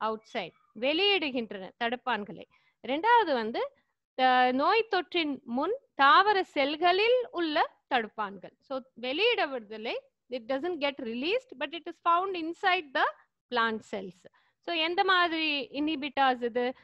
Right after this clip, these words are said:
They are called phytoanticipin. They are called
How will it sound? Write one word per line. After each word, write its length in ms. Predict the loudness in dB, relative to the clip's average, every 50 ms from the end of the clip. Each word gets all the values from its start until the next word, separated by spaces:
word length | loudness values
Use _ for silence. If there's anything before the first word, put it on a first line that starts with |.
| _ _ _ 0
They 100 | 2 4
are 160 | 4 4 4 2
called 300 | 0 2 4 4 2 0 -4 _ _ _
phytoanticipin. 2000 | 0 4 4 4 4 4 0 -2 0 2 4 4 4 2 0 -2 0 0 2 2 2 -2 -4 -6 -2 -2 -2 -2 0 -2 -4 -2 _ -2 -2 -2 -2 -4 -6 -8 -10 -16 _ _ _ _ _ _ -8
They 60 | -4
are 140 | -4 -4 -2
called 300 | 0 2 2 4 2 0